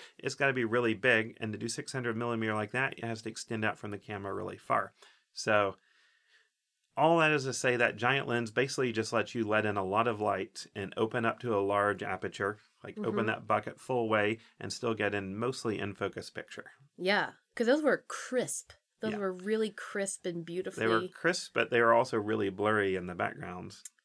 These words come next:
Speaker 2: Yes, that's why Tim Tracy <laughs> looked like he was wearing a nightgown.
Speaker 1: Yes.
Speaker 2: <laughs>
Speaker 1: Yes. And if you use, like, portrait mode on your, like, iPhone or your Android has something like that too,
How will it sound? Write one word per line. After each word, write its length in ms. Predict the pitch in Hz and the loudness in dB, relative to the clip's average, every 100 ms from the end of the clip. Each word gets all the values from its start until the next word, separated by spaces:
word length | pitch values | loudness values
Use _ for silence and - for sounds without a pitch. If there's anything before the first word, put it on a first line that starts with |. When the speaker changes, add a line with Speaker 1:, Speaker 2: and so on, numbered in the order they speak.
| _ _ _ | _ _ _
Speaker 2:
Yes, 1300 | - 208 214 214 214 220 247 294 294 226 147 - - - | -12 -8 -6 -6 -6 2 6 6 6 4 0 -4 -6 -6
that's 240 | 170 - | -6 -4
why 200 | 190 170 | -2 0
Tim 340 | 165 214 185 170 | -2 -4 -4 -4
Tracy 400 | 226 285 311 190 | -2 -2 -2 0
<laughs> 60 | |
looked 220 | 202 202 226 | 0 0 -2
like 160 | 208 | 0
he 120 | - 262 | 2 2
was 200 | - - | 2 6
wearing 320 | 262 330 349 | 8 8 4
a 40 | |
nightgown. 800 | 320 349 480 - 151 131 127 143 - | 2 2 0 -2 -4 -2 -2 -4 2
Speaker 1:
Yes. 800 | - 466 415 508 523 359 - - | 12 12 12 12 12 12 12 12
Speaker 2:
<laughs> 60 | - - - - - - | 8 6 6 4 6 6
Speaker 1:
Yes. 380 | 113 - - - - 147 - - - - 330 - - - - - - - | 6 6 2 2 0 2 0 2 0 2 0 2 0 2 -2 -2 -4 2
And 140 | 135 | 4
if 140 | 139 | 4
you 80 | 151 | 4
use, 160 | 160 151 | 4 4
like, 180 | 147 226 | 2 4
portrait 400 | 139 147 165 139 | 4 6 4 4
mode 320 | 131 139 151 | 4 4 4
on 200 | 127 117 | 2 2
your, 260 | 110 107 107 | 4 4 4
like, 220 | 101 - | 2 0
iPhone 840 | 107 113 131 156 214 262 202 156 | 0 2 0 -2 -2 -4 -6 -4
or 180 | 98 98 | -2 -2
your 320 | 95 98 95 113 | -2 -4 -6 -6
Android 320 | 117 131 117 | -4 -2 0
has 160 | 113 - | -2 -4
something 240 | - 110 | -6 -4
like 180 | 107 101 | -4 -4
that 200 | 107 - | -8 -6
too, 360 | - 123 123 | -4 -4 -4